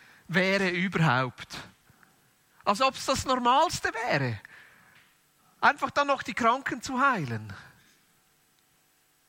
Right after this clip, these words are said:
Ich hoffe, dass dich diese Aussage genauso <laughs> herausfordert wie mich. Und doch denke ich, dass das die Aufgabe ist, die Jesus uns gnädigerweise anvertraut, Menschen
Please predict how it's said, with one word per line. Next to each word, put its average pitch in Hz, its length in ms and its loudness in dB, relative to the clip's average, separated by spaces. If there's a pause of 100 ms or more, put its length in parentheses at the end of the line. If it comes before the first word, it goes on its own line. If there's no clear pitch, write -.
(1400)
Ich 220 300 -6
hoffe, 214 240 -2
dass 208 200 -6
dich - 340 -8
diese 180 320 -2
Aussage 180 400 -4
genauso 165 480 -2
<laughs> - 0 -
herausfordert 151 880 -2
wie 143 100 -8
mich. 135 400 -12 (1500)
Und 180 180 -10
doch 202 260 -2
denke 220 380 -2
ich, 190 220 -2
dass 180 200 -6
das 220 180 -2
die - 160 -4
Aufgabe 202 640 0
ist, 196 300 -6
die 208 60 -8
Jesus 220 420 -6
uns 226 640 -10 (400)
gnädigerweise 190 880 -2
anvertraut, 151 920 -8 (340)
Menschen 233 720 -4